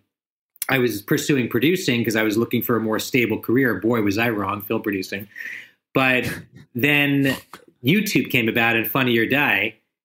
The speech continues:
and they launched, they had just recently launched. YouTube was, like,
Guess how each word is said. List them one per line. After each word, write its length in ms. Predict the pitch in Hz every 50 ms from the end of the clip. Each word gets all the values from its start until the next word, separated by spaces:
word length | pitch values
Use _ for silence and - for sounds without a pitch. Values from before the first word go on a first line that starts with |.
| _ _ _ -
and 640 | 120 120 120 117 117 117 117 113 113 113 110 - - _ -
they 200 | 110 131 135 135
launched, 360 | 123 131 131 127 120 117 110
they 80 | 127 123
had 100 | 120 107
just 340 | - 139 143 135 - - 123
recently 400 | 127 131 127 - 123 120 117 107
launched. 420 | 110 107 104 104 107 107 - -
YouTube 380 | 123 123 131 127 - 131 117 101
was, 160 | 113 101 -
like, 300 | 113 110 104 101 101 -